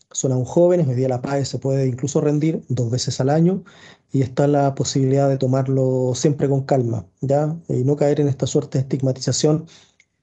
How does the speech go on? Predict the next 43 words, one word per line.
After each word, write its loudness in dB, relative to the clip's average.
de 2
pensar 0
de 2
que, 2
claro, 0
hay -4
que -4
entrar -2
inmediatamente 0
a 0
la 0
universidad 0
pensando 2
en 0
que 2
la 2
sociedad 2
siempre 0
nos 2
dice, -6
ya 0
hay 0
que -8
seguir 0
estos -2
pasos, 2
salgo 0
de 0
la 0
enseñanza -2
media, 2
tengo 2
que 2
dar 2
la 2
paes 0
y -2
tengo 2
que 0
ingresar 0
a 0
la 2
universidad. -4